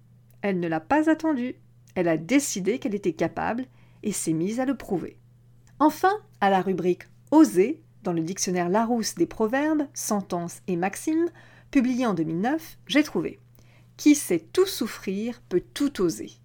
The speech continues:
ce qui rejoint l'idée de Brooke Castillo. Si on n'a pas peur de souffrir, de ressentir la peur, le doute, l'incompétence,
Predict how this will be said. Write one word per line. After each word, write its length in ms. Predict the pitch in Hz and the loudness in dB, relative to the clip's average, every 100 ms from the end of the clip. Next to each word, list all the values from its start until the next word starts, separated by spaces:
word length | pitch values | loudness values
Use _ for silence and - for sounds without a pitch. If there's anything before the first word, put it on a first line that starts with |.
| - - - _ - | -20 -20 -20 _ -14
ce 180 | - 277 | -2 -2
qui 200 | 277 202 | 0 -2
rejoint 320 | 160 175 220 | -2 -2 -2
l'idée 260 | 202 180 | -2 -2
de 80 | 202 | 0
Brooke 220 | 185 202 | 0 -2
Castillo. 520 | 202 - - 90 - - - - _ _ - - | -6 -12 -8 -10 -10 -14 -20 -20 _ _ -20 -20
Si 200 | - - | -14 -2
on 60 | 330 | 0
n'a 140 | 320 | 0
pas 140 | 302 277 | 0 -4
peur 220 | - 208 | -2 -2
de 80 | 165 | -2
souffrir, 600 | - 180 - 339 277 196 - - _ - | -4 -10 -4 -2 -2 -6 -14 -20 _ -4
de 100 | 180 | -2
ressentir 460 | 175 165 165 175 | -2 -6 -8 -4
la 100 | 170 | -4
peur, 640 | 170 - 233 247 254 240 - | -4 0 2 2 -2 -6 -10
le 120 | 185 180 | -2 0
doute, 480 | 175 233 233 - - - | 0 -6 -8 -14 -20 -6
l'incompétence, 920 | 180 185 208 196 240 254 262 269 - | -2 0 -2 -4 -4 -6 -8 -10 -12